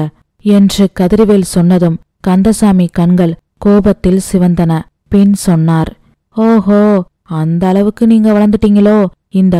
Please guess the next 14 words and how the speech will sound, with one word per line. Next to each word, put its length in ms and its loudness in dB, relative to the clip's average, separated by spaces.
கந்தசாமியை 800 0
என்னன்னு 340 0
நினைச்ச? 320 0
நான் 280 0
நினைச்சதை 420 0
செய்யாம 640 0
இருந்ததே 540 0
இல்ல. 180 0
பாக்குறேன் 540 -2
ஒரு 220 -2
கை" 160 -2
என்று 400 0
மிரட்டினார் 640 -2
கந்தசாமி. 680 -2